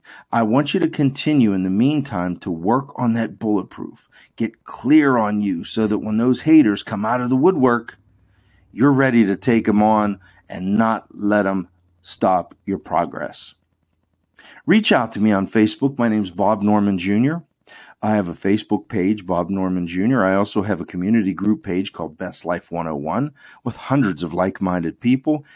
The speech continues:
and tons of uplifting content. You can reach out to me on any of those platforms if you need help in designing and living your best life. Maybe you need help dealing with haters,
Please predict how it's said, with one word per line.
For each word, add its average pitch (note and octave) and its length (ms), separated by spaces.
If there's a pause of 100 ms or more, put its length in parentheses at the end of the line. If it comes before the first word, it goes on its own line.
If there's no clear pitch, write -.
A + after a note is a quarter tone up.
(220)
and G2 160
tons G#2+ 440
of D#2+ 140
uplifting E2+ 480
content. E2+ 540 (720)
You G#2+ 100
can F#2 160
reach C#3 240
out B2 220
to - 80
me G2 80
on F2 100
any A2 220
of F2+ 80
those E2+ 160
platforms G2 800 (680)
if G#3 240
you F#3 140
need B2+ 240
help G#2 380 (100)
in A#2 140
designing G2 480
and G2 100
living F#2 260
your A2 120
best A2 320
life. - 320 (760)
Maybe F#2+ 340
you A2 120
need A#2 200
help A#2+ 280 (240)
dealing A#2+ 560
with F#2 200
haters, D#2+ 520